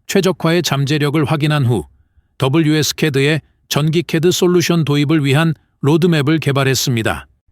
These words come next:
이로써 이천십칠 년 초에 전기 설계 부서의 처음 두 개, 그리고 로드맵에 따라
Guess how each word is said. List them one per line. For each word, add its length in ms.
이로써 400
이천십칠 760
년 180
초에 300
전기 360
설계 320
부서의 460
처음 340
두 140
개, 240
그리고 280
로드맵에 500
따라 360